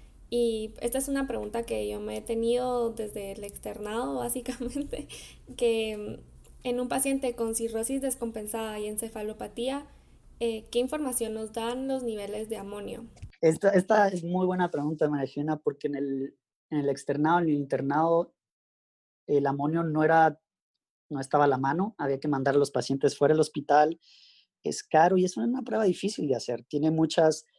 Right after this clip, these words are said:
Speaker 2: technicalidades que tiene que ser en hielo, tiene que ser arterial,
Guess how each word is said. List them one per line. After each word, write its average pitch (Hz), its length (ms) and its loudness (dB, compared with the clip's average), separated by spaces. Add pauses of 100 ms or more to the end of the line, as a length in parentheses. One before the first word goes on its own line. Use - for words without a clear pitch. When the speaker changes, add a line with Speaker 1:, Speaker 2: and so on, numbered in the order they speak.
(360)
Speaker 2:
technicalidades 143 840 4
que 139 140 -4
tiene 135 260 -4
que 127 100 -4
ser 135 460 2 (340)
en 127 160 -8
hielo, 160 440 6
tiene 139 300 2
que 127 120 2
ser 127 220 0
arterial, 156 880 4